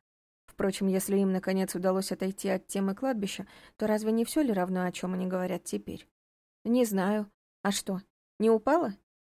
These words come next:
«Нет. Это вообще заблуждение думать, что деньги кому-то достаются просто так. Беда большинства в том, что когда они хотят что-то купить, экономят, а не зарабатывают. Понимаешь?» «А ты зарабатывал?»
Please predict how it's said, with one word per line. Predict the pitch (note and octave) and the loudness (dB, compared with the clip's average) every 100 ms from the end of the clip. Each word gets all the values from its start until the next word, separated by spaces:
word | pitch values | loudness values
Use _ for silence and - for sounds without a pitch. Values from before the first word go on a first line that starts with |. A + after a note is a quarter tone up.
| _ - | _ -4
«Нет. | F#3+ G#3+ G#3 - _ - | 0 0 -2 -10 _ -2
Это | G#3 A3+ | 2 4
вообще | A3+ A3 E4 | 4 4 4
заблуждение | C4+ A#3+ B3+ A#3 A3 F#3 F3+ | 4 2 0 2 2 2 0
думать, | F#3+ F#3 | 0 -2
что | - F#3+ | -2 -2
деньги | A3+ B3+ F#3+ | 0 0 -2
кому-то | - G3 G3 | -2 -2 -2
достаются | F#3 F#3 F#3+ G#3 F#3+ | -4 -4 -4 -4 -6
просто | - G3 - G#3 | -8 -6 -4 -4
так. | - - | -6 -6
Беда | G3+ A#3+ C4 A#3 | 2 6 8 8
большинства | A3 - A#3+ - A#3+ A3+ | 6 4 0 0 2 0
в | |
том, | - D#4 | 2 0
что | D#4+ - | 0 -4
когда | - G3 G3+ | -2 2 2
они | G#3 G#3 | 4 2
хотят | G#3+ G3+ F#3+ | 0 -2 -2
что-то | - G3+ G3+ | -4 -4 -4
купить, | G3+ A3+ E4+ G4 - - | -2 0 2 0 -4 -2
экономят, | G3+ A#3+ B3 G3+ D#3 - _ | 0 2 2 0 -2 -8 _
а | F#3 | -2
не | F#3+ | 0
зарабатывают. | F#3+ F#3 G3 F3+ - - B2+ - _ - | 2 2 2 0 -4 -10 -14 -14 _ -6
Понимаешь?» | F#3+ F3+ C4+ A#3+ - - _ _ _ _ _ _ _ _ - | -2 0 0 -2 -6 -14 _ _ _ _ _ _ _ _ -2
«А | G3+ | 2
ты | A#3+ | 4
зарабатывал?» | A3+ A#3 A#3+ F#4 - F#3+ | 6 6 6 4 2 -4